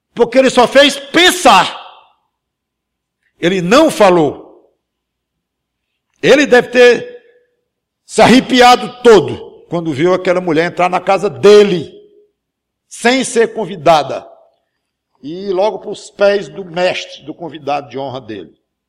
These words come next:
Deve ter achado muito desagradável, muito.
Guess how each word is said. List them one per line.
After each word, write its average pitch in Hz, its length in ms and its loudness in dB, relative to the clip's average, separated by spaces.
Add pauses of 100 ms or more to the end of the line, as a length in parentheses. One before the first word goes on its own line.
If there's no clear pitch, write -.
(320)
Deve 117 180 -20
ter 131 60 -14
achado 120 420 -16
muito 202 500 -12
desagradável, 135 960 -4 (640)
muito. 185 520 -6